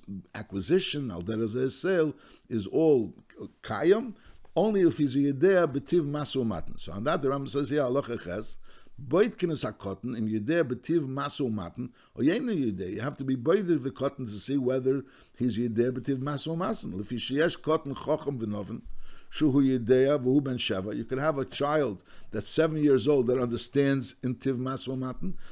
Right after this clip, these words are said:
He understands in business, he understands the value of money and the idea of selling and buying. V'yesh Acher Shafil Ben Shleish Esrei Yidea B'Tiv Mas Umatan. And then you could have another child that even he's thirteen years old, he still doesn't understand the Indian of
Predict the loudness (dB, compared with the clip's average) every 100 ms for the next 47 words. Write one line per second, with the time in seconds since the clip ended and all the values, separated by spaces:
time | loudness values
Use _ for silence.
0 | -6 0 0 0 0 0 0 -2 0 0
1 | -2 -4 -4 -6 -4 -4 -2 -2 -2 0
2 | 0 0 -2 -2 -2 -2 -2 -2 0 0
3 | 0 -2 0 0 0 -4 -2 -2 -4 -8
4 | -14 -20 -20 -14 -2 2 4 2 0 -2
5 | 0 -2 -2 -2 2 2 2 0 2 2
6 | 0 -2 0 0 0 -2 0 0 -2 -4
7 | -4 -4 -6 -6 -6 -8 -14 -20 -20 -12
8 | -2 0 0 0 0 0 0 0 0 2
9 | 4 6 4 2 2 -2 -2 0 0 0
10 | 0 2 2 2 0 -2 -4 -4 -4 -4
11 | -6 -6 2 2 2 -6 -20 _ 2 4
12 | 4 2 0 -2